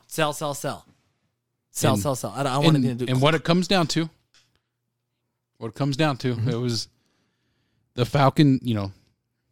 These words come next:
Speaker 2: the Falcons and Detroit. Detroit's first team came out there, looked decent. I
Speaker 1: Mm-hmm.
Speaker 2: mean, Atlanta's first team came out there and seemed to look okay. It's two bad teams playing each other.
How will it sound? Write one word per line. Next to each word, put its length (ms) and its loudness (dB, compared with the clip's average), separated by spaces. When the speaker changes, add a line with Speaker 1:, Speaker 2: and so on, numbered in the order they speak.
Speaker 2:
the 80 -14
Falcons 460 -2
and 240 -2
Detroit. 560 2
Detroit's 400 2
first 260 -2
team 200 0
came 200 0
out 160 -2
there, 160 0
looked 300 -4
decent. 480 -4
I 40 -20
Speaker 1:
Mm-hmm. 140 -6
Speaker 2:
mean, 280 -6
Atlanta's 440 2
first 260 0
team 180 -2
came 220 -2
out 160 -2
there 160 -2
and 120 -2
seemed 220 0
to 80 -2
look 240 -4
okay. 400 -2
It's 100 -20
two 180 2
bad 320 4
teams 280 0
playing 260 0
each 200 -4
other. 200 -10